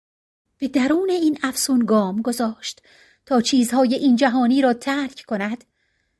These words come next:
اما تا پایش شفق را لمس کرد، سگی که پشت سرش در کنار پرچین نشسته بود، کششی به اندامش داد و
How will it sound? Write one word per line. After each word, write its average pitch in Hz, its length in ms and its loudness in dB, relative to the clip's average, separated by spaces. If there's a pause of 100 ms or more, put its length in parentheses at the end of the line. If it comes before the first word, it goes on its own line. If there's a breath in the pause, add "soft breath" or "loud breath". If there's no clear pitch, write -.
(200)
اما 214 300 0
تا 247 160 2
پایش 269 520 2
شفق 339 340 -4
را 285 140 4
لمس 233 380 0
کرد، 302 400 -2 (420 soft breath)
سگی 339 300 0
که 311 160 2
پشت 330 340 0
سرش 311 300 0
در 269 160 0
کنار 311 360 0
پرچین 214 460 -4
نشسته 214 380 -2
بود، 294 320 2 (340 loud breath)
کششی 359 480 0
به 247 100 4
اندامش 226 580 2
داد 220 280 0
و 208 200 2